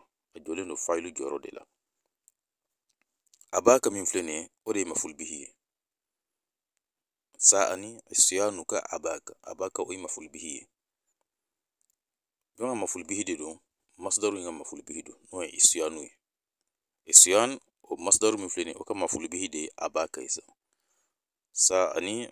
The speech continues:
isyanuka abaka. O la abaka an b'a fɔ n ko maf'ulun bihi mansub. Wa alamatu nasbihi al-alif, niyabatan anil fatah, li'annahu min al-asma'i sitta.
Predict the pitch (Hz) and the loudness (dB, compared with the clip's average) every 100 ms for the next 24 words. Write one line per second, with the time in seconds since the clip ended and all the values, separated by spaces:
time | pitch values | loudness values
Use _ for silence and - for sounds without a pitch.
0 | - - 80 90 95 78 - 107 - 80 | 4 6 6 2 0 -2 -4 -4 -4 -4
1 | 87 78 - - - _ - - - 101 | -2 -2 -4 -16 -16 _ -16 -12 2 2
2 | 87 85 92 85 76 87 95 - 85 87 | 2 0 -2 -4 -10 -12 -10 -12 -8 -8
3 | 78 87 110 110 76 - - - _ _ | -8 -8 -8 -6 0 2 2 -6 _ _
4 | _ _ _ _ _ 76 82 98 - 82 | _ _ _ _ _ -2 0 0 -4 -8
5 | 90 - - 98 120 127 _ _ _ _ | 2 2 2 -10 -10 -14 _ _ _ _
6 | _ _ _ _ _ _ 80 78 82 71 | _ _ _ _ _ _ -16 -12 -10 -6
7 | - - - _ 78 92 95 92 110 87 | -4 -4 -8 _ -6 -6 -4 -8 -10 -12
8 | 80 73 78 76 71 78 71 85 95 98 | -16 -10 -10 -10 -14 -10 -6 -6 -6 -8
9 | 117 - _ _ _ _ _ _ _ 80 | -10 -12 _ _ _ _ _ _ _ -18
10 | 80 76 - - 87 92 82 - 90 - | -14 -10 6 6 6 0 10 10 10 -2
11 | - | -14